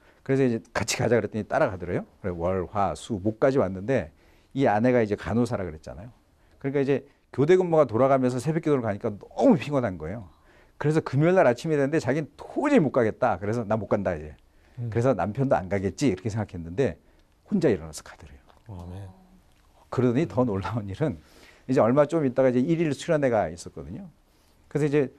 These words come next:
Speaker 1: 남편은 이제 참석하기로 해서 갔는데 아내는 이제 무슨 공부를 해야 되나 봐요. 뭐 이렇게 간호사 공부할 게 많잖아요. 그래서 자기는 혼자 집에서 공부하는데 계속 머리가 아프고 띵해가지고 도저히 공부가 안 돼요.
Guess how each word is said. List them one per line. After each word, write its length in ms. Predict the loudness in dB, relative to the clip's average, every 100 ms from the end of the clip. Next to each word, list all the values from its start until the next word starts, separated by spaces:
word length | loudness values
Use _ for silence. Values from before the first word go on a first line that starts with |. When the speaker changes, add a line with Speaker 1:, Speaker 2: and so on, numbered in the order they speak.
| _
Speaker 1:
남편은 480 | 0 0 2 2 2
이제 100 | 0
참석하기로 540 | -2 -8 -6 -4 -4
해서 120 | -4
갔는데 500 | -8 -12 -12 -6 -4
아내는 380 | -2 0 2 2
이제 120 | 0
무슨 180 | -4 -8
공부를 460 | -10 -6 -2 0 0
해야 100 | -2
되나 200 | -4 -6
봐요. 160 | -6 -6
뭐 140 | -8
이렇게 160 | -10 -14
간호사 360 | -12 -10 -8 -10
공부할 300 | -10 -10 -10
게 120 | -10
많잖아요. 420 | -18 -20 -20 -20 -20 _ -20 -20 -4
그래서 160 | -2
자기는 240 | 2 2 2
혼자 180 | 2 2
집에서 220 | 2 -2
공부하는데 580 | -2 0 2 0 -2 -8
계속 460 | -6 -2 0 0 0
머리가 280 | 0 2 2
아프고 400 | 0 -4 -6 -6 -14 -20 _
띵해가지고 460 | -4 0 2 2 -2
도저히 340 | -2 2 4
공부가 320 | 4 0 2 0
안 140 | 0
돼요. 180 | -10